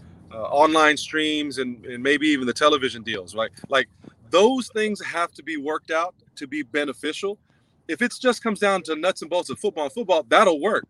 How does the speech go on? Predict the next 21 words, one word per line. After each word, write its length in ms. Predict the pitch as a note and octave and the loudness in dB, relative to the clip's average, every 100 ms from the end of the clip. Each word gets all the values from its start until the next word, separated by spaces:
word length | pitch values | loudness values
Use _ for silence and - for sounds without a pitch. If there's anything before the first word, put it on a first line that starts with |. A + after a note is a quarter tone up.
| _ _ _ _ - | _ _ _ _ -4
But 220 | C#3+ C#3+ | 0 2
I 80 | C3+ | 0
think 280 | C3 G3 F#3 | -4 -4 -4
that 100 | F3 _ - | -8 _ -10
the 80 | C#3 | -10
bigger 420 | A2 G3+ A3 G#3+ | -8 -8 -4 -4
thing 400 | F3+ E3+ D#3 D3+ - | -4 -6 -6 -8 -6
has 180 | D3+ C#3+ | -6 -6
to 120 | - | -8
do 240 | B2 D3 C#3 | -4 -4 0
with 220 | C3 A2+ _ _ _ _ _ _ _ | -2 -4 _ _ _ _ _ _ _
what's 300 | B2+ E3+ - | 0 0 2
the 120 | G#3+ | 2
revenue 480 | F#3+ E3 F3 E3+ E3+ | 4 6 6 4 -6
sharing 380 | D#3 E3+ D#3 D3+ | -4 0 0 0
gonna 220 | C3+ C3+ | 0 -2
be 340 | A#2+ C#3+ C#3+ C#3 _ - | 0 2 2 -2 _ -8
with 180 | B2 - | -8 -4
the 180 | B2 | -2
individual 440 | C#3+ C#3+ B2+ A2 G#2 | 0 0 0 0 -6
clubs, 600 | - F#3 F#3+ F#3+ - | 2 6 8 6 0